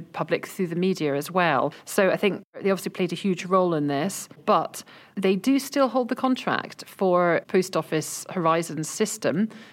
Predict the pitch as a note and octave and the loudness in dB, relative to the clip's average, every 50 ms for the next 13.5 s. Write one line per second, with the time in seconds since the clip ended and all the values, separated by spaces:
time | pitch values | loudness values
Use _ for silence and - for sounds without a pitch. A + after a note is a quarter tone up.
0 | - - - - A#2+ - - - - F3+ E3 D#3 D#3+ - - D3+ - - G3 G3 | -20 -6 -2 -2 -2 -2 -4 -4 0 0 2 2 2 0 0 -2 0 2 2 2
1 | G#3+ G3+ G3 E3+ E3 C3+ - - - - F#3+ F#3+ - E3 D#3 - - F3+ E3 - | 2 2 0 -2 -2 -2 -2 0 2 2 2 2 -2 -6 -8 -6 -4 -4 -4 -4
2 | - - F3+ D3 - E3 - - - D#3 D3+ - - D3+ - - - - - - | -6 -8 -10 -8 -8 -8 -6 -6 -6 -6 -6 -4 -4 -4 -4 -4 -6 -8 -10 -12
3 | - _ _ - - F#3 F3 E3+ D#3+ - - - F3+ E3+ E3 D#3+ D3+ D#3 - F3 | -16 _ _ -4 -2 0 0 2 0 -2 -2 0 0 0 0 0 -2 -4 -6 -6
4 | - E3 C#3+ - D#3+ D#3+ D#3+ D#3 - D#3 D3 - - - F3 F#3 F3 E3+ D3+ C#3 | -4 -4 -2 0 0 0 0 -2 -4 -8 -10 -8 -8 -4 -4 -2 0 0 2 2
5 | C3+ C#3 D#3+ E3 E3+ F3+ - F3+ G#3+ - - - G#3 E3+ E3 D#3+ F#3+ G3 F3+ C3 | 2 0 0 0 0 2 2 2 0 0 0 0 2 2 2 2 2 2 2 2
6 | - B2 F#3+ A3 - - D3+ D3+ D#3+ D#3 D#3 C#3+ D3 C#3+ C#3+ C#3+ C#3 D3+ F#3+ G#3+ | 0 0 -2 -2 -4 -2 0 2 2 2 2 2 0 -2 0 0 2 2 2 0
7 | - F3+ F3 F3 F3 F3 F3 E3+ - - F3+ F#3 F#3+ G3+ G3+ - - F3+ D#3+ - | 2 2 2 2 2 2 0 0 0 2 2 4 4 2 2 2 0 0 2 2
8 | F#3+ F#3 F3+ F3+ F3 F3 - - - - _ _ - F#3+ G3 G#3 G#3+ A3 - - | 2 2 2 2 0 -2 -4 -8 -10 -12 _ _ 2 4 4 4 4 2 2 2
9 | G3 F#3 F#3+ G3+ G#3 G3 F3+ F3 - F3+ E3+ E3+ E3+ - - F3+ F3 - - D#3 | 2 4 4 4 4 4 2 2 0 -2 -2 -2 -2 0 0 -2 -2 -2 -2 -2
10 | B2+ A2+ - - - C3 - - F3 - - - F3+ F3 - - C3+ C3+ - - | -2 -2 -2 -6 -8 -6 -4 -4 -4 -2 0 0 0 0 0 0 -2 -2 -2 -4
11 | - D#3 - - G3+ F3+ E3+ E3 G3 G3+ G#3 F#3 D#3+ D3 D3 D3 - - - - | -6 -6 -2 0 2 2 2 2 4 4 4 4 2 2 0 -2 -4 -4 -2 -2
12 | D#3+ - - E3 - E3 D3+ - D#3 D3+ D#3 D3+ C#3 - - - - D#3 D3+ D#3+ | 0 0 0 -2 0 0 0 0 0 2 2 0 0 -2 -4 -4 -2 0 0 0
13 | - - A2+ A2+ B2 D3+ - - - - | 0 -2 -2 -2 -2 -2 -4 -4 -8 -12